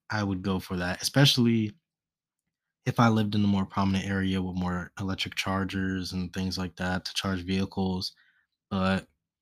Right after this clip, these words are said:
yeah, that's just, uh, the start of my whole understanding and what I want out of electric vehicles, the style of 'em.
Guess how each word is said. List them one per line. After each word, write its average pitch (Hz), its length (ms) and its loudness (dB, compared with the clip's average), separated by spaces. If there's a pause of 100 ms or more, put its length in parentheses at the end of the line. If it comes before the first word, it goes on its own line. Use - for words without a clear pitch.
(360)
yeah, 98 280 -2 (280)
that's 139 360 6
just, - 360 0
uh, 98 420 0 (140)
the 107 80 0
start 90 460 0 (160)
of 95 260 0 (1600)
my 107 440 6
whole 107 800 2 (1300)
understanding 117 720 4
and 104 320 2 (300)
what 117 160 2
I 110 120 2
want 110 300 0
out 110 120 2
of 104 80 -4
electric 113 340 -2
vehicles, 117 580 -2 (140)
the 104 140 -4
style 95 540 0
of 87 100 -6
'em. 85 200 -6